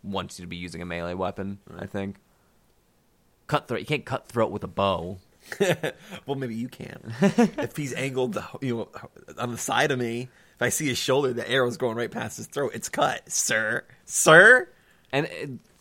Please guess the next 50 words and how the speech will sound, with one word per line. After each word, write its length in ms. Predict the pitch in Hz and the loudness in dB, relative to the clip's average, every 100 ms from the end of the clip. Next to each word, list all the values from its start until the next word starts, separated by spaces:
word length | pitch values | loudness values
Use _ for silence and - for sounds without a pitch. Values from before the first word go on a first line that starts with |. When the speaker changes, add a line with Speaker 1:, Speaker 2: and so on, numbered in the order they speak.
| - - | -16 2
Speaker 1:
like 180 | 143 147 | 4 4
the 80 | 139 | 0
first 240 | 123 117 | -2 0
ability 320 | 113 107 101 | 2 2 0
says, 320 | 92 104 95 | -2 0 0
like, 180 | 92 92 | -2 -4
you 140 | 110 113 | -2 0
want 320 | 104 104 - | 0 -2 -4
to 80 | 95 | -6
be 120 | 95 | -4
in 60 | |
an 120 | 92 87 | -4 -2
urban 260 | 95 90 | -2 -2
environment 540 | 85 85 85 87 85 - | -4 -2 -2 -2 -6 -10
for 60 | |
this 140 | 92 - | -12 -10
class 320 | - 80 - | -6 -6 -6
anyway. 280 | 90 85 87 | -10 -8 -6
So 180 | 104 | -2
if 60 | 101 | -2
it's 100 | 101 | -2
an 140 | 107 - | -6 -2
urban, 640 | 143 156 151 147 147 131 _ _ _ _ _ _ | 0 2 2 0 0 -6 _ _ _ _ _ _
intriguey, 880 | 110 104 - 127 127 117 113 113 104 | -4 -4 -6 -4 -2 -2 -2 -2 -2
maybe 260 | 104 117 110 | -2 -2 -2
Thieves 340 | - 120 104 | -4 -2 -2
Guildy 300 | 117 107 107 | -2 -2 -2
type 220 | 107 101 | -4 -4
game, 240 | - 101 95 | -4 -4 -4
I 60 | |
think 160 | 90 92 | -8 -10
this 80 | 95 | -8
is 80 | 92 | -8
a 40 | |
good 180 | 95 95 | -6 -6
archetype. 440 | 92 - 113 110 - - _ _ _ _ | -6 -6 -6 -6 -12 -20 _ _ _ _
I 60 | - | -10
think 140 | 107 | -8
it's 80 | 95 | -8
a 40 | |
fine 280 | - 98 98 | -8 -6 -4
archetype. 420 | 98 - 117 110 - | -4 -2 -4 -4 -8
Speaker 2:
Yeah, 80 | - | -2
it 20 | |
Speaker 1:
Base 180 | 110 117 | -2 -2
Speaker 2:
could 40 | |
be 40 | 113 | -2
Speaker 1:
Slayer 320 | 113 113 110 | 2 2 2
Speaker 2:
interesting. 260 | 104 - | -2 -6
Speaker 1:
is 60 | - | -16